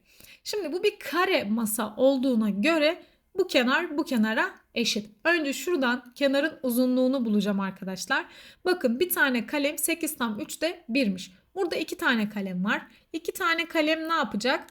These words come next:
Sekiz tam üçte bir ile sekiz tam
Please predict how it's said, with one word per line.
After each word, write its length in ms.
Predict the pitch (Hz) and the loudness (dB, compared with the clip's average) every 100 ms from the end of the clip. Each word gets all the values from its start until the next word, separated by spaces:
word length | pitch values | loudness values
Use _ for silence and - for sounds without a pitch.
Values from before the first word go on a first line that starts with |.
| _ _ | _ _
Sekiz 520 | - - 359 359 330 - | -6 0 0 0 -4 0
tam 320 | 277 294 - _ | 0 -2 -10 _
üçte 420 | 320 311 - 254 254 | -4 -4 2 2 2
bir 260 | 247 285 226 | 0 0 2
ile 300 | 196 233 - - | 0 -2 -6 -8
sekiz 440 | - 359 254 226 | -4 -4 -4 -4
tam 240 | 247 277 | -2 -4